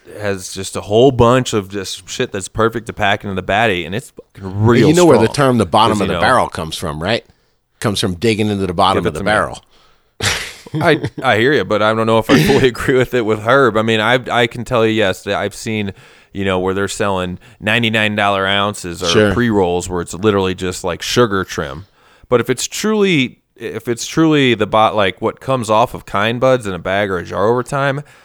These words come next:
Speaker 1: I find that shit to be pretty strong. But it, it debatable, though. I've had shitty pre-rolls
Speaker 2: Yeah,
Speaker 1: for
Speaker 2: you know,
Speaker 1: sure.
Speaker 2: so it was, it was definitely good, man. The pre-rolls that we enjoyed, uh, from that first dispensary were definitely really good, you know?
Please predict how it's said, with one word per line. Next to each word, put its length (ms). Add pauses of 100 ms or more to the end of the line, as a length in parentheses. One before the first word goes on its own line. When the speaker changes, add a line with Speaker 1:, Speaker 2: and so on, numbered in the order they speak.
(220)
Speaker 1:
I 100
find 260
that 120
shit 200
to 80
be 80
pretty 260
strong. 500
But 300
it, 240
it 240
debatable, 440
though. 180
I've 140
had 220
shitty 460
pre-rolls 460
Speaker 2:
Yeah, 240
Speaker 1:
for 100
Speaker 2:
you 60
know, 160
Speaker 1:
sure. 400
Speaker 2:
so 20
it 80
was, 260
it 100
was 160
definitely 380
good, 360
man. 300
The 140
pre-rolls 440
that 80
we 160
enjoyed, 420 (200)
uh, 140
from 200
that 140
first 240
dispensary 460
were 120
definitely 400
really 320
good, 320 (580)
you 100
know? 300